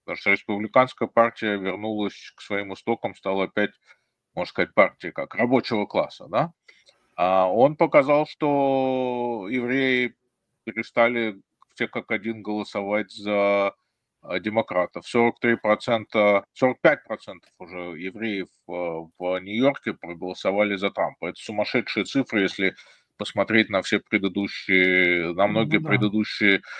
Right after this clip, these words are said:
Speaker 1: э, выборы. Ну и вообще по стране было там, по, по-моему, минимум, ну, тридцать восемь где-то было процентов. Так сорок два, сорок три процента это, э, было, э, в среднем по, по всем штатам.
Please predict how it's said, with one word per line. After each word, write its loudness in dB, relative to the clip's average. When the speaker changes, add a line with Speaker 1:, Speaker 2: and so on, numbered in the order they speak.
Speaker 1:
э, 6
выборы. 2
Ну 0
и 6
вообще 2
по -10
стране 0
было 0
там, -2
по, -6
по-моему, -6
минимум, -12
ну, -10
тридцать -2
восемь -8
где-то -8
было -10
процентов. -14
Так 4
сорок -4
два, 4
сорок -6
три -6
процента -8
это, -4
э, -2
было, 0
э, -8
в -10
среднем -2
по, 6
по 0
всем -6
штатам. -2